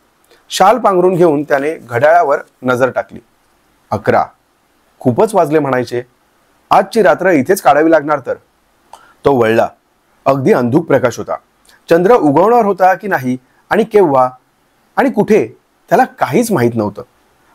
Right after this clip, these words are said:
अनादी काळापासून धरणीला धडका देणारा सागर समोर गरजत होता. पुढे येणारी फेसाळती कड आतून निळसर हिरवट प्रकाशाने उमलून येत होती. तेवढी एकच खूण, नाहीतर त्याला घराची वाट सापडलीच नसती.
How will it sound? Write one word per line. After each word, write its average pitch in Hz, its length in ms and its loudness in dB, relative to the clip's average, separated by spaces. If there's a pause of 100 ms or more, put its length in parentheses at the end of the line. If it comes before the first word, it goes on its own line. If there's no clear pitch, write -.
अनादी 214 340 2
काळापासून 165 640 0
धरणीला 143 440 2
धडका 131 420 -2
देणारा 143 340 0
सागर 135 420 0
समोर 131 340 -2
गरजत 120 340 -4
होता. 110 320 -4 (600)
पुढे 139 240 2
येणारी 127 340 0
फेसाळती 139 520 -2
कड 131 220 -2
आतून 135 400 -4
निळसर 127 360 -2
हिरवट 143 300 -2
प्रकाशाने 135 580 -4 (300)
उमलून 175 380 2
येत 123 180 0
होती. 101 200 -12 (600)
तेवढी 123 360 2
एकच 117 380 -2
खूण, 98 160 -16 (600)
नाहीतर 113 340 0
त्याला 143 220 2
घराची 123 400 -2
वाट 139 200 0
सापडलीच 226 480 -2
नसती. - 280 -6